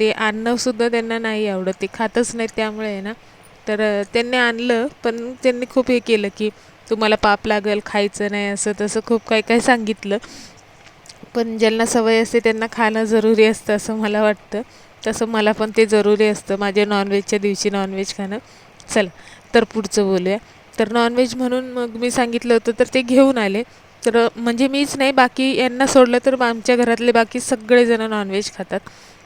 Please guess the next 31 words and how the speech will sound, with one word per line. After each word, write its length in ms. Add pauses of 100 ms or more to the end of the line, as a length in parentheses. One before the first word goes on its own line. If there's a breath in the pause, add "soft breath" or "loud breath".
(100)
तर 120
आज 220
बाबा 300
नव्हते, 300
त्यामुळे 380
मग 140
आम्ही 220 (100)
तिघीच 300
होतो, 260 (540 soft breath)
ताई, 260
मी 200
आणि 220
आई. 280
आम्ही 280
तिघीच 280
खाणारे 320
होतो, 160
कारण 260
नायरा 360 (540 loud breath)
फिश 240
फ्राय 300
खात 260
नाही. 220 (1040)
त्यामुळे 260
आमच्या 260
तिघींसाठी 540
एवढे 240
बांगडे 340
बस 300
झाले 220
होते. 260